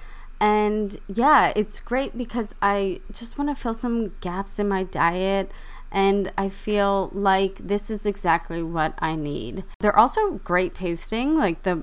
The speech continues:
the Essential for Women multivitamins have, like, this minty taste, so I'm so not used to that. I'm used to that, like, not so great aftertaste,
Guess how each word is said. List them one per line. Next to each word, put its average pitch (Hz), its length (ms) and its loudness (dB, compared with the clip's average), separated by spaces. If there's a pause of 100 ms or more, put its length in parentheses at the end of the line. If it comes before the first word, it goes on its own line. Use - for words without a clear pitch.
(140)
the 185 400 2
Essential 196 380 -2
for 269 180 0
Women 202 340 2
multivitamins 196 680 -4
have, 180 240 -6
like, - 180 -10
this - 240 -8
minty 180 380 -4
taste, 349 520 -2
so 196 220 4
I'm 196 220 6
so 190 180 2
not 190 220 2
used 180 220 -4
to 208 100 -2
that. 202 180 4
I'm 196 140 2
used 175 220 -2
to 180 80 0
that, 165 180 -6
like, 170 220 -4 (200)
not 175 340 4
so 208 140 0
great 185 300 -2
aftertaste, 277 800 0